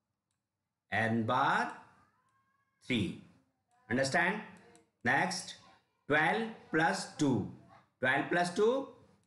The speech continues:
फोर्टीन बार थ्री, अंडरस्टैंड? This is your improper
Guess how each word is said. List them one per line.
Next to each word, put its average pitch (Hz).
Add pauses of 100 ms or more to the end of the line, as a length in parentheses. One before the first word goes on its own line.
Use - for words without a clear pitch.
(400)
फोर्टीन 160 (1800)
बार 113 (840)
थ्री, 147 (1600)
अंडरस्टैंड? 143 (1500)
This 139
is 196
your 175 (280)
improper 143